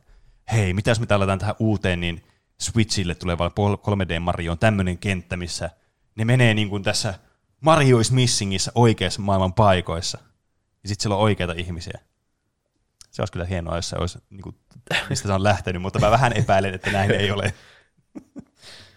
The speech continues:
Mitään muuta mä tästä pelistä en tiedä muuta kuin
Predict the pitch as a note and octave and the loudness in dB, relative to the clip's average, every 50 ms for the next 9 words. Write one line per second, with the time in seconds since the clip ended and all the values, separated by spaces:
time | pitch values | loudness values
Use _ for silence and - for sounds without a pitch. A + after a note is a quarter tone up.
0 | _ _ _ _ _ _ _ _ _ _ _ _ _ _ _ _ _ _ _ _ | _ _ _ _ _ _ _ _ _ _ _ _ _ _ _ _ _ _ _ _
1 | _ _ _ - A#2 A2 A2 G#2+ G#2 G#2+ A2+ A2 G#2 G2+ G2 F2+ F2 F2+ F2+ - | _ _ _ -4 2 4 4 4 6 6 4 4 4 4 4 2 2 0 -2 -4
2 | - F#2+ G2+ F#2 F#2 F2+ - F2 F2 F2 F2+ F#2 F2 F2 E2+ E2+ E2+ E2+ E2+ F2+ | -6 -6 -4 -2 -2 -4 -4 -6 -6 -4 -4 -4 -4 -4 -4 -4 -6 -6 -8 -10